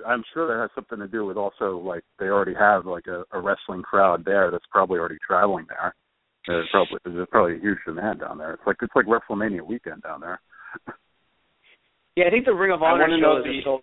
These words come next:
Speaker 2: out, though.
Speaker 3: I wanna know the
Speaker 2: Uh,
Speaker 3: average weight of the overwhelming demand.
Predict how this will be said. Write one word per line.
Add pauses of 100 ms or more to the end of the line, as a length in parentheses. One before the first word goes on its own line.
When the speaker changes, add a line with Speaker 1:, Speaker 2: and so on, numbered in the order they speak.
(160)
Speaker 2:
out, (140)
though. (960)
Speaker 3:
I
wanna
know
the
Speaker 2:
Uh,
Speaker 3:
average
weight
of
the
overwhelming
demand.